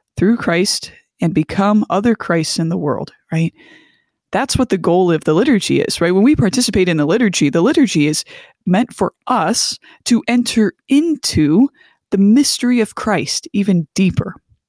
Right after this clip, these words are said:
so that then we can be fed, we can be nourished to go out to be other Christs to the world. It's our baptismal call, right? This is what we're called to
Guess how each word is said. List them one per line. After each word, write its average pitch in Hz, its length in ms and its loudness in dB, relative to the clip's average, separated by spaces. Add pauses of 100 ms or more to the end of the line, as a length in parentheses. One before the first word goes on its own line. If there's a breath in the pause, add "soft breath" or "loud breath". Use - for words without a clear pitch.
(320)
so 214 120 2
that 226 140 0
then 226 220 2
we 262 160 4
can 240 180 0
be 208 140 0
fed, 196 360 -2
we 196 100 -2
can 180 140 -2
be 156 140 -2
nourished 165 480 0 (200 loud breath)
to 180 100 -2
go 180 120 2
out 202 160 -2
to - 80 -2
be 160 160 -2
other 175 220 2
Christs - 360 -4
to - 60 -4
the 156 100 2
world. 202 220 0 (280 loud breath)
It's 208 120 -4
our 196 80 0
baptismal - 540 -2
call, - 380 -2 (500)
right? 170 140 -2
This 180 160 0
is 165 120 0
what 175 140 0
we're 175 120 2
called 247 340 -2
to 135 280 0